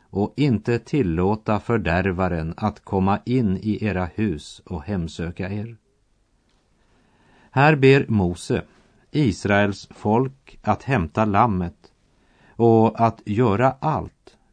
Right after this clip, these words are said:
precis som Gud har befallt. Alltså att förbereda sig, för snart kommer Herren för att hålla dom över synden och för att förlossa sitt folk.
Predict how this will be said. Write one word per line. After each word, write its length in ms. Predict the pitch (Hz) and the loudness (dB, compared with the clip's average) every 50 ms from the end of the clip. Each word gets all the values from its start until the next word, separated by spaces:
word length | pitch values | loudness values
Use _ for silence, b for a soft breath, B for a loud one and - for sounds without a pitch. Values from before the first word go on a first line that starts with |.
| _ | _
precis 680 | - 117 127 120 - - 101 95 92 87 - - - - - | -2 0 0 0 0 0 0 0 0 -2 -4 -10 -18 -20 -18
som 260 | - - 127 127 113 | -8 -4 -2 -2 -2
Gud 220 | 90 87 80 80 | -2 -2 -4 -4
har 120 | 78 85 90 | -4 -6 -6
befallt. 640 | 85 101 98 - - 92 98 - - _ _ _ _ _ _ _ _ b b b b b b b b b b | -6 -8 -8 -8 -8 -10 -10 -10 -12 _ _ _ _ _ _ _ _ b b b b b b b b b b
Alltså 380 | b 143 139 135 131 135 - 139 | b 6 6 6 6 4 2 4
att 340 | 135 135 131 - _ - _ | 4 4 2 0 _ -20 _
förbereda 800 | - - - - 160 127 87 76 78 78 80 82 85 85 101 101 | -20 -10 -4 -2 0 0 0 0 -2 -2 -2 -2 -2 -2 -4 -6
sig, 340 | - - 92 82 - - _ _ _ _ _ _ _ _ | -6 -6 -6 -8 -8 -10 _ _ _ _ _ _ _ _
för 120 | - 104 | -6 -4
snart 480 | 90 - 107 110 131 151 151 - - - _ _ - | -2 0 2 4 4 2 2 -2 -8 -20 _ _ -12
kommer 340 | - - 104 95 98 101 104 | -4 0 0 2 2 2 0
Herren 600 | 101 95 110 143 131 110 110 120 139 160 156 135 - _ _ _ _ _ _ _ _ _ | 0 0 2 2 2 2 2 0 -2 -2 -4 -6 -10 _ _ _ _ _ _ _ _ _
för 160 | _ - 110 | _ 2 2
att 160 | 110 113 110 | 4 4 2
hålla 300 | - 120 120 120 127 127 | 2 2 2 4 2 2
dom 460 | 113 92 92 104 120 113 87 85 87 - | 0 0 0 0 0 0 0 0 -2 -2
över 320 | 110 113 104 98 113 113 - | -2 -2 -2 -2 -2 -4 -6
synden 760 | - - - - - 82 80 82 85 87 101 104 87 78 76 - _ _ _ _ | -10 -16 -12 -8 -4 -4 -2 -2 -2 -2 -4 -4 -6 -8 -10 -14 _ _ _ _
och 160 | _ - 110 95 | _ -6 -6 -2
för 100 | 107 104 | 0 0
att 260 | 101 98 - - - - | 0 0 -2 -6 -14 -18
förlossa 580 | - - 123 113 87 80 78 - - - 85 | -8 -4 -2 -2 0 -2 -4 -6 -6 -8 -8
sitt 200 | 82 - 92 - | -6 -6 -8 -8
folk. 480 | - - 104 98 92 85 - _ _ | -8 -8 -8 -8 -10 -12 -16 _ _